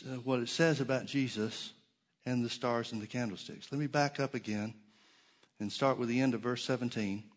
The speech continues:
Jesus, when he lays his hand on John, says, "Fear not, I am the first and the last.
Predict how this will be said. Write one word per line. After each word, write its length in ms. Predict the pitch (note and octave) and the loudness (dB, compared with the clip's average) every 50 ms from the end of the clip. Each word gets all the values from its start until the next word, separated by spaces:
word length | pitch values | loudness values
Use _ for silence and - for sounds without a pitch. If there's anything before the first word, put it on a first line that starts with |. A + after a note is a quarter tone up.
| _ _ _ _ _ _ _ _ _ - - - - _ _ | _ _ _ _ _ _ _ _ _ -20 -20 -20 -20 _ _
Jesus, 420 | - - C3 C3+ B2+ B2 B2 A#2 - | -2 2 2 2 4 2 0 0 0
when 100 | C3 A#2+ | 0 0
he 60 | A#2 | 2
lays 220 | A#2+ B2 B2+ B2 | 4 4 4 4
his 160 | A#2 A2+ G#2 - | 2 0 -2 0
hand 240 | C3 C3 C3 A#2+ | 0 2 2 2
on 160 | A#2 A2+ G#2 G#2 | 2 0 0 0
John, 320 | A#2 B2+ C3 B2+ A#2+ A#2 | 2 2 2 2 2 0
says, 240 | - - A#2 G#2+ - | 0 -2 -2 -2 -2
"Fear 260 | - - C#3 C#3+ C3+ | -2 0 2 2 2
not, 240 | B2 A#2 A2 A2+ A2+ | 2 2 2 0 0
I 140 | A#2 A#2 A#2 | 0 0 2
am 120 | A#2 A#2 | 0 0
the 80 | G#2 G#2+ | -2 -4
first 340 | - - C3+ C#3 C3+ - - | -4 -4 -2 -2 -2 -2 0
and 100 | C3 B2+ | 0 0
the 60 | A#2+ | 2
last. 460 | A2 G#2+ G#2 G2+ A2 A2+ - - - | 2 0 0 -2 -4 -8 -10 -14 -18